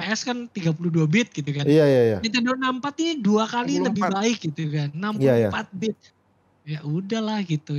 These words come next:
Speaker 1: coba nabung, nabung, nabung, nabung, kebeli.
Speaker 2: Berapa harganya dulu waktu itu?
Speaker 1: Lupa, kayak mahal deh. Itu mahal deh. Terma-, nah, nggak tahu Om Jojo tahu nggak? Jadi i-, dia kan ada attach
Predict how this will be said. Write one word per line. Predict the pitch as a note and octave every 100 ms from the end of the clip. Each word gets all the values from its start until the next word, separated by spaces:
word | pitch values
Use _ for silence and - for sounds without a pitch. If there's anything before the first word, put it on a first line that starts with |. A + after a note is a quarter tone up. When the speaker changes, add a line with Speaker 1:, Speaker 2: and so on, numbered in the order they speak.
| C#3+
Speaker 1:
coba | C#3+ D3
nabung, | D3 C#3+ C#3+
nabung, | D3 C#3+ C#3+
nabung, | C#3+ C#3+ D3
nabung, | C#3 D3 A3+ A#3
kebeli. | D#3 C#3 D3+ F3+ E3 D3 C#3 C3+
Speaker 2:
Berapa | C3 D3 F#3+ G3+
harganya | G#3 D#3+ G3
dulu | F3+ G3
waktu | G3 G3+
itu? | F#3+ - _ _ _ _ _ _
Speaker 1:
Lupa, | D#3 D#3+ - G#3
kayak | E3+ F3+
mahal | G3 D3 D#3+
deh. | C3 C3 _
Itu | - D#3
mahal | E3+ D3 D3
deh. | C3 B2+
Terma-, | - A3+ A3
nah, | - G3+ G3+ F3+ D#3+ C#3+ - _ _ _
nggak | E3+ D#3+
tahu | F3 E3
Om | E3+
Jojo | D#3 F3+
tahu | A3+ A#3
nggak? | G3 D3
Jadi | C#3+ D#3+ B3+ A#3+ -
i-, | G#3 - _
dia | - A#3
kan | D#4 D#4
ada | F3+ E3
attach | - - F3+ E3